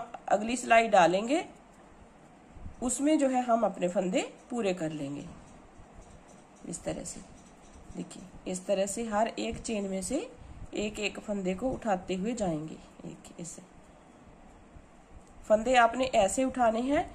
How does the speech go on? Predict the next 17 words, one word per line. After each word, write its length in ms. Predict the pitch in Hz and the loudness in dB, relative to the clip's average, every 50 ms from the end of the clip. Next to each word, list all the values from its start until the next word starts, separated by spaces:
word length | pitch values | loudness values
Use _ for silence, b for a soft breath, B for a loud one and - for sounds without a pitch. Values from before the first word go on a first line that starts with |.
| B B B B B - | B B B B B -10
कि 80 | - 247 | -8 -6
बिल्कुल 380 | 208 226 226 220 - 262 262 | -4 -4 -6 -4 -4 -4 -2
भी 100 | 247 269 | -2 -2
पता 320 | 262 - 214 202 208 214 220 | 2 4 4 6 6 6 6
ना 100 | 226 220 | 6 4
चले 320 | 220 226 220 220 262 320 | 2 0 -2 0 -2 -2
कि 180 | 320 - - 269 | -2 -2 -6 -4
कहाँ 560 | - - 202 202 220 226 226 226 226 226 214 | 0 0 0 2 4 4 6 6 8 6 6
हमने 280 | 208 214 214 214 - - - | 4 2 0 -2 -2 -4 -6
जो 120 | - 190 202 | -6 -4 0
है 180 | 208 202 202 190 | 2 2 2 4
border 380 | 185 185 180 180 185 240 339 - B B B B B B - | 6 6 6 6 4 0 -4 -4 B B B B B B -4
कहाँ 240 | - 196 202 208 214 | -2 0 2 2 0
से 160 | 208 202 202 | 0 0 -2
start 340 | 208 - - 196 185 175 180 | -2 2 4 4 4 4 2
किया 280 | - - 180 170 160 165 | -4 -6 -4 -4 -4 -4
है। 200 | 165 175 180 | -6 -8 -12